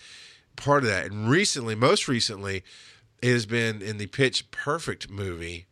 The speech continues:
or Pitch Perfect two, rather, we watched as a family. And those are decent movies. They're fun. The music's fun. I love mashups, so I'm very much into, uh,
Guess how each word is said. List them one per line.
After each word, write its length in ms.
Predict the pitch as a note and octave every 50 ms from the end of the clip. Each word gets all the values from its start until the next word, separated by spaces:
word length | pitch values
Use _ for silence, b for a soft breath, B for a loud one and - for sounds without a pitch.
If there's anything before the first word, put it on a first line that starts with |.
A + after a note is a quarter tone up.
| _ -
or 100 | F#2+ F#2+
Pitch 220 | - B2+ G#2+ -
Perfect 340 | - A#2 G2+ G2+ - _ -
two, 340 | - - C#3 C#3 B2 G2+ F2
rather, 260 | F2+ F#2 F2+ F2+ F#2
we 80 | F#2 F#2+
watched 320 | F#2 G2 G2 F#2+ F#2+ -
as 100 | F#2+ F2
a 60 | F2
family. 420 | E2+ - - F2+ F2+ F2+ G#2 C3 F3
And 100 | G3+ - B B B B B
those 180 | - F4+ F#4+ F4
are 60 | F4
decent 380 | C4+ - F3 D3+ A#2 B2 A2 G2+
movies. 340 | G#2 G#2 G#2+ A#2 E3 B3 -
They're 100 | C4+ B3+
fun. 600 | - - - - E3+ D3+ D3+ D#3 D#3+ E3+ E3 D3+
The 80 | C3
music's 500 | A2+ A#2 A#2+ C3 C3+ C3 C#3+ - - -
fun. 480 | - - - C#3 C3 B2+ B2+ C3 C3 B2+ B B B B B B B B B B -
I 240 | C3 C3+ C3+ C3+ C#3
love 260 | C3 C3 B2+ B2+ A2+
mashups, 760 | G2+ G2+ A2 A#2+ C3 - - G#3+ A3 A3+ A3 - - - - -
so 480 | - - - B2 A2 G#2+ A2 A2 G#2+ G#2+
I'm 240 | A2 A2 G#2+ G#2+
very 160 | G2+ A#2+ A#2 A#2
much 300 | A2+ A#2 A#2 A2+ - A#2+
into, 640 | A#2 A#2 A2+ - - A#2 A2 A2 A2 A2+ A2 G#2 B B B B B B B
uh, 540 | G2+ G#2 G#2 G2+ G2 G2 G2 G2+ G#2 G2+